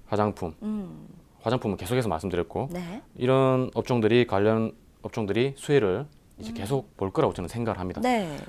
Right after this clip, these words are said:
Speaker 1: 어, 그리고 오월 달에는 이제 또 어린이날도 있고
Speaker 2: 그쵸.
Speaker 1: 그렇기 때문에 뭐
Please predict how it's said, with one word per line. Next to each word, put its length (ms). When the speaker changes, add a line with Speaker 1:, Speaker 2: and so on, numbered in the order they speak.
Speaker 1:
어, 380
그리고 200
오월 260
달에는 600
이제 200
또 200
어린이날도 460
있고 280
Speaker 2:
그쵸. 260
Speaker 1:
그렇기 200
때문에 400
뭐 320